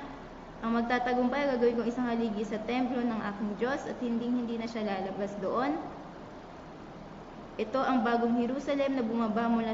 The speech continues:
sa langit, buhat sa aking Diyos. Isusulat ko rin sa kanya ang aking bu-, bagong pangalan." Kaya sabi po dito, though nandoon po yung,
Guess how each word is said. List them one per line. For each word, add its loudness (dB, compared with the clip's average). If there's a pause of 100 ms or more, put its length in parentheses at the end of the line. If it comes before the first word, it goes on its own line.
sa -4
langit, 2 (240)
buhat 0
sa 2
aking 2
Diyos. -2 (160)
Isusulat -4
ko 2
rin 0
sa -8
kanya -2
ang -4 (160)
aking 0
bu-, -4
bagong 2 (480)
pangalan." 0
Kaya -2
sabi 0
po 0
dito, -2 (1300)
though 10
nandoon 2
po 4
yung, 2